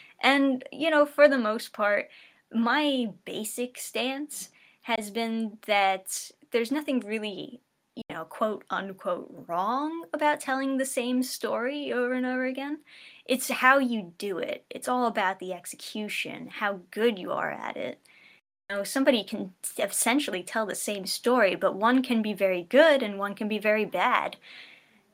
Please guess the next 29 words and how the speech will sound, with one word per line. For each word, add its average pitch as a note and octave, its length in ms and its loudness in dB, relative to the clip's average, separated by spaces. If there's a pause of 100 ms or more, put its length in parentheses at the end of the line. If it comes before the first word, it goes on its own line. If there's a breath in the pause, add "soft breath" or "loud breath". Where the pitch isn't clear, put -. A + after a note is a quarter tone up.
(220)
So C4+ 160 8
I D#4 300 6 (480)
don't C4+ 480 2 (320)
try A3 580 2
to G#3 120 -4
get G#3 240 -2
hung A3 340 2
up A3 280 -4
on F#3+ 600 -4 (140)
cliches G#3 760 0
or E3+ 160 -2
tropes B3 600 4
or F#3 100 2
having G#3 360 0
a G3 40 -6
similar G#3+ 460 2
style G#3 720 0
to G3+ 80 -12
somebody F3+ 360 -8
else's E3+ 300 -4
style. D4 680 4 (800 loud breath)
I D#4 160 0
just D#4 280 0
kinda, C4+ 720 8
y-, B3+ 120 -12 (200)
you C4 100 6
know, A#3 100 4
focus D4 480 0
on A#3 600 2